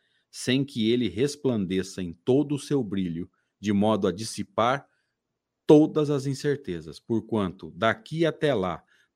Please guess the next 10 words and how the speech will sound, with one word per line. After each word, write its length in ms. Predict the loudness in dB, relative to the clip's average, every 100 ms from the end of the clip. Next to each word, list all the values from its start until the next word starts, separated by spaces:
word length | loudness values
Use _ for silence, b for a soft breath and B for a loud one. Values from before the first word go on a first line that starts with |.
| _
potentes 880 | 6 6 6 2 4 4 2 0 -2
vozes 580 | 0 2 2 2 -4 -4
terão 340 | 0 2 2
recebido 600 | -2 -4 -4 -6 -2 0
a 40 | 0
missão 460 | 0 -4 -2 -2
de 100 | -2
se 140 | -6 -8
fazerem 560 | -2 -2 2 0 0
ouvir, 460 | 0 0 0 -2 -4